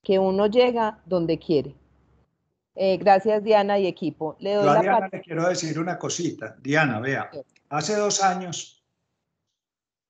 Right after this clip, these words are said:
Speaker 2: yo le pedí a, a mi señora, que es mucho más joven que yo,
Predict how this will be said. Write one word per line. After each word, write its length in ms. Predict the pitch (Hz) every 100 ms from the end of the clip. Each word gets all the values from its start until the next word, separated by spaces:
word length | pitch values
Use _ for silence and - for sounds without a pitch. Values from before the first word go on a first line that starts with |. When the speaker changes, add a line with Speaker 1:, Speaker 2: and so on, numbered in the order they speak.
| _ _ _ _ _ _ _ _ _
Speaker 2:
yo 240 | 135 139
le 140 | 151 165
pedí 760 | 165 127 131 147 151 - - _ _ _ _
a, 680 | 151 147 143 123 110 107 - _ _ _ _ _ _ _ _ _ _ _ _ _ _
a 80 | 139
mi 120 | 147
señora, 400 | 165 180 165 156
que 100 | 151
es 60 | 123
mucho 220 | 143 165
más 200 | 156 143
joven 260 | 151 143 139
que 160 | 139
yo, 340 | 113 110 110